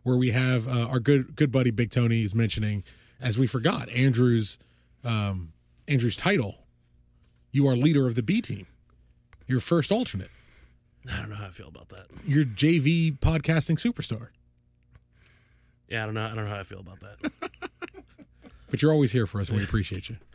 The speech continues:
Speaker 2: Someone else called me a U S Open Cup guy. I don't know how I feel about that either.
Speaker 1: <laughs> U S Open Cup, is, it was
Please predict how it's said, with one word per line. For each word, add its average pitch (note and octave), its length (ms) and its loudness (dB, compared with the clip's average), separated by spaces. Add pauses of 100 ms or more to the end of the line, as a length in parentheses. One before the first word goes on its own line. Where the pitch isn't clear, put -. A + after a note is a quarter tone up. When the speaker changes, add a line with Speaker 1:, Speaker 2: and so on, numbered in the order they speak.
(200)
Speaker 2:
Someone C3+ 280 -2
else A#2+ 120 -4
called A#2 160 -2
me A2 80 -2
a G2 60 -4
U G#2 200 -4
S G#2 120 -6
Open G#2 220 -6
Cup G2 160 -10
guy. G2 160 -8
I G2 40 -4
don't G2+ 100 -6
know G2+ 80 -4
how G2+ 60 -4
I G2+ 40 -2
feel G2 140 -8
about F#2+ 200 -8
that F#2+ 140 -6
either. G2 280 -8 (120)
Speaker 1:
<laughs> - 180 -14
U F3 120 6
S E3 140 4
Open F#3 180 2
Cup, F3+ 140 2
is, D#3+ 200 0 (200)
it C3 240 2
was C3+ 480 2